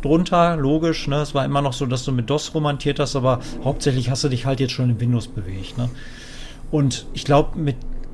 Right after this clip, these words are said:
wirklichen drei D-Beschleuniger-Karten, pff, das wird wahrscheinlich erst, dass ich, danach habe ich wahrscheinlich ein Pentium zwei gehabt,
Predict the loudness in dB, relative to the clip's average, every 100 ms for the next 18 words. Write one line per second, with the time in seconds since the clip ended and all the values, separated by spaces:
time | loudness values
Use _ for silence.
0 | -2 -2 0 0 0 2 4 4 4 2
1 | 2 2 2 0 0 0 0 0 -4 -4
2 | -8 -8 -10 -12 -12 -12 -2 0 2 2
3 | 2 4 2 2 0 0 -2 -2 -4 -10
4 | -16 -16 -4 0 2 2 0 0 -2 0
5 | 0 0 0 0 0 -2 0 0 2 0
6 | -2 -8